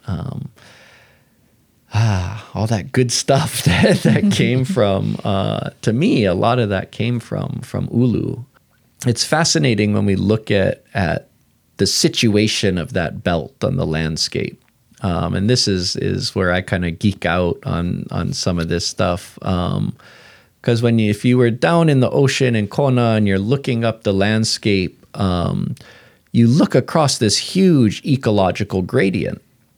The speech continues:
Speaker 1: You know, down by the coast, it's quite dry. You know,
Speaker 2: Mm-hmm.
Speaker 1: it's a shrubland, you know, grassy, um, you know, really drought-tolerant plants that, that grow.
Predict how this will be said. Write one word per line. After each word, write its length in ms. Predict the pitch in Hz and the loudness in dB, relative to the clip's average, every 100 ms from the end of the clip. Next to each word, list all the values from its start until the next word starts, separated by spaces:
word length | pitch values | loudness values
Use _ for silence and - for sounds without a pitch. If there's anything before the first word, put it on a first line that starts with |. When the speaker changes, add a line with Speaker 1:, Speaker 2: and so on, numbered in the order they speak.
| _ | _
Speaker 1:
You 140 | 104 90 | 0 0
know, 160 | 92 | 0
down 360 | 95 104 104 123 | 0 0 2 2
by 140 | 131 | 2
the 140 | 131 - | 2 -2
coast, 560 | - 110 147 - - | 0 0 2 0 -2
it's 120 | 113 | -4
quite 300 | - 151 175 | -2 -2 -2
dry. 640 | 120 120 - 208 - - 117 | -2 0 0 0 -2 -6 -6
You 200 | 180 185 | 0 2
know, 120 | 90 98 | 4 2
Speaker 2:
Mm-hmm. 100 | 113 | 2
Speaker 1:
it's 120 | - | 0
a 20 | |
shrubland, 1200 | 92 - 123 117 120 120 113 117 117 113 117 110 | -2 0 2 2 2 2 2 2 2 0 -2 -4
you 140 | - 98 | -2 0
know, 360 | 92 92 92 | 0 0 -2
grassy, 920 | 87 - 107 113 117 - 113 110 110 104 - - - _ _ - | -2 0 2 2 0 0 2 2 0 -4 -10 -20 -20 _ _ -4
um, 540 | 95 87 87 90 92 | -2 0 0 -2 -2
you 120 | 101 95 | -2 0
know, 140 | 92 | 0
really 400 | 92 113 117 110 | 2 4 4 2
drought-tolerant 1040 | 95 107 110 113 - 113 107 110 107 - | 2 2 2 0 -2 0 2 2 0 -2
plants 540 | - 117 113 107 - - | -4 -2 0 -2 -4 -2
that, 260 | 110 - | 0 0
that 240 | 110 101 113 | -2 -2 -2
grow. 640 | 110 110 110 107 113 117 | 0 2 4 2 0 -2